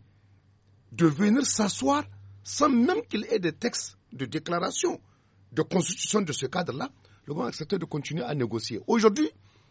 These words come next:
la fisen, elle s'est rétractée. Moi, j'aurais même aimé voir aujourd'hui ceux qui sont restés à cause, bien qu'eux-mêmes, ils ne doivent plus maintenant rester. À cause, ils devraient re-, retourner dans ces phrases, je crois. Parce que cause, c'est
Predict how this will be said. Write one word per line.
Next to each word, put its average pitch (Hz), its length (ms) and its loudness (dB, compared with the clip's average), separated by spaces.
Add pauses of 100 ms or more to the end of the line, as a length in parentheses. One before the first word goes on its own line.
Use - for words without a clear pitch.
(180)
la 160 160 2
fisen, 220 340 0 (500)
elle 170 100 4
s'est 226 120 4
rétractée. 131 520 2 (500)
Moi, 494 200 2
j'aurais 208 200 8
même 240 220 2
aimé 190 300 4
voir 180 420 8 (500)
aujourd'hui 165 420 2
ceux 190 180 2
qui 170 160 -6
sont 165 240 6
restés 143 280 2
à 127 160 2
cause, 131 280 2
bien 147 160 2
qu'eux-mêmes, 135 580 0
ils 120 60 -8
ne 113 40 -6
doivent 113 180 -2
plus 139 180 -4
maintenant 113 260 0
rester. 110 440 0 (440)
À 110 100 4
cause, 196 300 4
ils 120 100 -6
devraient 120 280 4
re-, 113 140 -2 (160)
retourner 120 360 -4
dans 113 120 -6
ces 135 200 0
phrases, 202 240 2
je 117 100 -4
crois. 104 280 -6 (380)
Parce 120 160 0
que 135 100 -4
cause, 196 320 8
c'est 147 120 2